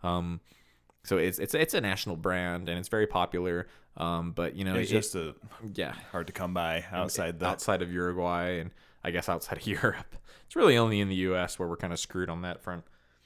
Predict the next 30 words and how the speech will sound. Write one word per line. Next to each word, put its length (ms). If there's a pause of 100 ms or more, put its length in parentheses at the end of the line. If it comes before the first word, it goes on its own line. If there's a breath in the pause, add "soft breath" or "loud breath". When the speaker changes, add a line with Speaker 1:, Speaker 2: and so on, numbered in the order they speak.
(140 soft breath)
Speaker 2:
Yep. 320 (1080 loud breath)
Speaker 1:
But 120
yeah, 100
so 180
if 220
you 140
know, 320
if 160
you're, 600
you're 160
super 260
into 140
Uruguayan 500
and 120
you 140 (380)
just 160
wanna 180
kind 180
of 60
s-, 280
check 160
out 120
the 80
rest 240
of 60
the 40
scope, 380
see 140
what 160
else 240